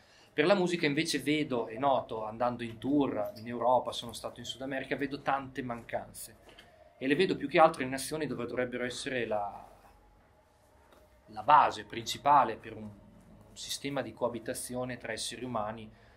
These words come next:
anche solo in un piccolo club dove si suona, mentre invece vedo tante cose sbagliate. E noi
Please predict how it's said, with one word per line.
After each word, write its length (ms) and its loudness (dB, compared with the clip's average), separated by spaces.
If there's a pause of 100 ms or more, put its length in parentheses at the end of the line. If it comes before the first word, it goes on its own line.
(120)
anche 280 -6
solo 240 -2
in 100 -4
un 100 -10
piccolo 400 -6
club 320 -2
dove 180 -10
si 140 -8
suona, 440 -2 (540)
mentre 280 -6
invece 300 -4
vedo 220 -8
tante 320 -4
cose 260 -8
sbagliate. 760 -14
E 120 -2
noi 260 -2